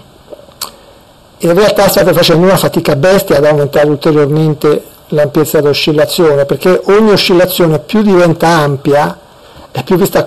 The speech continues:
e più sta consumando energia, però sono le forze dissipative che io ho riassunto qui in una sola quelle che consumano questa energia,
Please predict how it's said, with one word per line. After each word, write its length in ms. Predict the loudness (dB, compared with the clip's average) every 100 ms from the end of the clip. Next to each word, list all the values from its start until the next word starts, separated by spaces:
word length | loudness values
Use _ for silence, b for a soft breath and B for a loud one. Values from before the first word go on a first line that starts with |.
| -4
e 80 | -6
più 140 | -4
sta 160 | -2 -2
consumando 600 | -2 -2 -2 -2 0 0
energia, 600 | 0 -2 0 0 0 -2
però 220 | -2 0
sono 160 | 0 0
le 100 | 0
forze 360 | 0 0 0
dissipative 640 | -2 -2 -2 -2 0 0 0
che 120 | 2
io 180 | 2 2
ho 40 |
riassunto 640 | -2 -2 -2 -2 -4 -2
qui 140 | -2 -2
in 80 | -2
una 160 | -2
sola 300 | -2 0 0
quelle 200 | -2 -4
che 100 | -6
consumano 540 | -6 -6 -4 -4 -4 -2
questa 260 | -4 -6
energia, 480 | -6 -6 -8 -10 -12